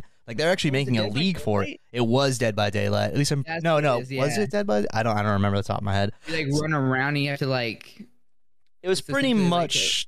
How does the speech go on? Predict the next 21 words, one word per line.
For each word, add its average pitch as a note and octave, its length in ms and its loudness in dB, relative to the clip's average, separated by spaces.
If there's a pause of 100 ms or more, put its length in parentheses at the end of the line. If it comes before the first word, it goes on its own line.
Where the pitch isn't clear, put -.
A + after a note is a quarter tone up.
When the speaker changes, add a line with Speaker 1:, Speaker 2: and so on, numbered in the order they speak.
(140)
Speaker 2:
a - 20 0
Speaker 1:
like C#3 340 2
a B2+ 260 2
pub C3 340 0
G B2 260 2
kind D3 240 2
of C#3+ 80 0
thing, C#3+ 160 2
but C3 60 4
only C3 100 2
with A#2 140 2
zombies, A#2 680 2
and G#2+ 140 4
it G#2+ 60 4
was, G#2+ 220 2
like, G#2 400 2
Speaker 2:
Hmm. E3 80 -8
Speaker 1:
got A#2+ 120 2
a A2+ 40 2
whole A#2 220 2
lot A2+ 120 2